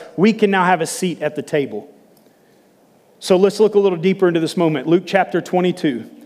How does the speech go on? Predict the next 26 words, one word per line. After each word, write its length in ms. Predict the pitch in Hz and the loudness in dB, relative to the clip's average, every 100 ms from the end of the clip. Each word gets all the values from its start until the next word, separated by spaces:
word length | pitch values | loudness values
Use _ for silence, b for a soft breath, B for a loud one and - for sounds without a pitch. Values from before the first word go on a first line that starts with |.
| B B | B B
If 60 | - | -6
you've 100 | 160 | -2
got 240 | 180 180 | 0 0
your 60 | 196 | -2
Bibles, 400 | 175 170 170 151 | 0 0 -2 -2
open 220 | 180 180 | -2 -2
them 120 | 175 | -2
up 160 | 170 165 | -2 -2
to 100 | 156 | -4
Luke 300 | 147 165 170 | 0 -2 -2
chapter 420 | - 160 147 156 147 | -4 -4 -4 -8 -8
twenty-two. 680 | - 151 143 143 127 110 - _ _ _ _ _ _ _ _ _ _ _ _ _ _ _ _ _ _ _ _ _ _ _ _ _ _ _ _ _ _ _ _ _ _ _ _ _ _ _ _ _ _ _ _ b b | -6 -6 -6 -8 -10 -12 -20 _ _ _ _ _ _ _ _ _ _ _ _ _ _ _ _ _ _ _ _ _ _ _ _ _ _ _ _ _ _ _ _ _ _ _ _ _ _ _ _ _ _ _ _ b b
As 240 | 185 196 190 | 0 0 2
you're 100 | 190 | -2
turning 420 | - 233 220 185 | 0 2 2 2
there, 180 | 180 170 | 0 2
those 240 | 185 165 | 2 2
that 140 | 180 | 0
might 180 | 170 180 | 0 -2
not 160 | 180 170 | 0 -2
have 80 | - | 0
heard 220 | 180 160 | -2 -2
the 80 | - | -4
first 260 | 180 151 | -4 -2
couple 220 | 175 165 | -4 -4
messages, 500 | 160 160 160 147 147 | -4 -4 -6 -8 -8